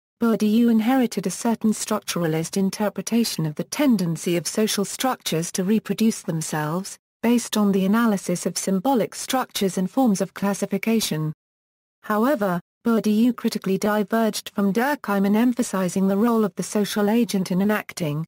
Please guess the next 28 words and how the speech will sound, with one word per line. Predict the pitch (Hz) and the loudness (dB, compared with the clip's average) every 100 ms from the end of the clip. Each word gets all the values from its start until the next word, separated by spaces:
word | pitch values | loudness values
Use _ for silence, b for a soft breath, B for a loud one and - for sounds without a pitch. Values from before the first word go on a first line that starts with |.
| _ _ | _ _
through | - 220 | -2 0
the | 190 196 | 2 0
embodiment | 190 262 208 196 180 175 | 2 0 2 2 0 -2
of | 160 | -4
social | - 214 - | -2 0 0
structures, | 196 - 262 247 - 165 165 - - _ - | -4 -2 -2 -2 -4 -4 -4 -8 -16 _ -6
symbolic | 190 190 269 233 160 | -2 0 2 2 0
orders. | 240 247 165 139 - - _ _ _ _ _ _ - | 0 0 0 -4 -6 -16 _ _ _ _ _ _ -4
He | 220 | -2
furthermore | - 254 220 208 233 247 | 2 2 2 4 4 4
emphasized | 240 226 240 - 214 - | 4 2 0 0 -2 -2
that | 190 | -4
the | 180 | -2
reproduction | 180 214 202 196 269 - 202 | 0 0 0 0 -2 0 0
of | 185 | -2
social | - 220 214 202 | -2 -2 0 -2
structures | 190 - 254 240 - 156 156 | -4 -2 -4 -2 -2 -2 -2
does | - 175 | -4 0
not | 208 247 - | 2 2 0
operate | 240 - 226 208 202 | -2 0 0 0 0
according | 190 220 226 220 | -2 0 2 2
to | 208 208 | 2 -2
a | |
functionalist | 190 - 233 - 190 180 165 175 - | -2 -2 0 0 -2 0 -2 -2 0
logic. | 214 170 156 139 - _ _ _ _ _ _ - | 0 0 -4 -6 -10 _ _ _ _ _ _ -2
Maurice | 208 254 196 208 - | 2 4 2 2 0
Merleau-Ponty | 208 202 226 240 - 220 202 180 165 | 2 2 2 0 0 0 2 2 0
and, | 180 185 180 | 0 0 -2